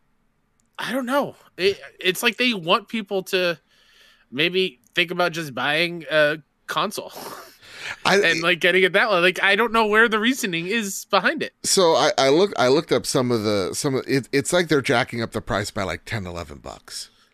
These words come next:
Speaker 1: That's wild.
Speaker 2: Now, at the same exact time, these games came out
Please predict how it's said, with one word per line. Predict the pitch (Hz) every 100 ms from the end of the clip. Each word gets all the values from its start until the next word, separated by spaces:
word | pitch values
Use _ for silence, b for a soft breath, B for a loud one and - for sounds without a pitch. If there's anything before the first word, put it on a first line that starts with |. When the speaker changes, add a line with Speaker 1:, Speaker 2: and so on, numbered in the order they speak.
| _
Speaker 1:
That's | - - -
wild. | 113 - - - 180 - -
Speaker 2:
Now, | 160 156 139 - _ _ -
at | 143
the | 127
same | 185 180
exact | 165 143 139 -
time, | 147 127 120 123 -
these | 113 135 139 110
games | 135 131 117
came | - 135 113
out | 127 117